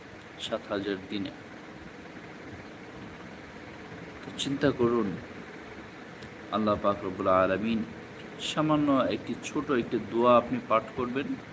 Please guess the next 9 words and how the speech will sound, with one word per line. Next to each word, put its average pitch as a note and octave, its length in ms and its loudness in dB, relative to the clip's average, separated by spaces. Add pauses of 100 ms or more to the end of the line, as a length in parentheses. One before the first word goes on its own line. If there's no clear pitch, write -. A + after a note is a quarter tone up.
(440)
আপনার A2+ 260 0
সওয়াব A2+ 480 6
হবে A2 460 4 (320)
উনিশ C3 440 4
বছর B2 280 0 (160)
দু G#2 80 0
মাস। - 440 -6 (920)
সত্তর B2+ 320 0 (100)
জন A2+ 140 0